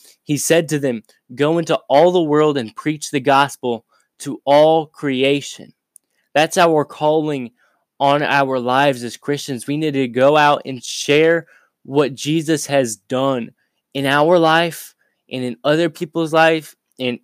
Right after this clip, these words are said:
in the Bible, because it's so important. It's, it's, it's a command from Jesus himself. Okay, so when we have Jesus, we will go out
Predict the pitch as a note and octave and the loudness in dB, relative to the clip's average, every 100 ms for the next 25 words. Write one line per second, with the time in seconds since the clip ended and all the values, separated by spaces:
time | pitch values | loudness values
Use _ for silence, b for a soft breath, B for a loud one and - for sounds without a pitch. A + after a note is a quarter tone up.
0 | - D3+ D#3+ D#3 B2 C3 C#3 A#2 G2+ - | -8 -4 -2 -2 2 2 2 0 -8 -10
1 | C#3 C3+ D#3 C#3+ - - - D3+ E3+ E3 | -10 -4 -4 -4 -6 -8 0 2 4 2
2 | - - D3+ B2+ B2 C3+ C3 - C#3+ - | 0 0 0 0 -6 -8 -8 -8 -8 -8
3 | C3+ D3 D3 C#3+ C3 B2+ D3 D3+ B2 - | -8 -6 -4 -2 0 0 2 0 -4 -10
4 | _ _ _ _ _ - D#3 D#3+ D3+ A#2+ | _ _ _ _ _ -4 2 4 4 0
5 | A#2+ C#3+ C#3 B2 B2+ A2+ - C3+ C3 - | 0 0 0 -4 -8 -10 -4 -2 -2 -4
6 | - - _ b b _ - A2+ B2+ C3 | -16 -20 _ b b _ -10 -4 0 2
7 | C#3+ C#3+ - - D3+ C3+ B2+ C#3+ C3+ A#2 | 2 0 -6 -6 -2 -2 -2 -2 -2 -4
8 | B2+ C#3 B2+ C3+ C#3 C#3 - A#2+ C3+ C#3 | 0 0 -2 -4 -4 -4 -8 -6 -4 -2
9 | C3+ A2+ B2+ C3+ B2 B2 C#3 - | -4 -2 0 0 2 2 2 -2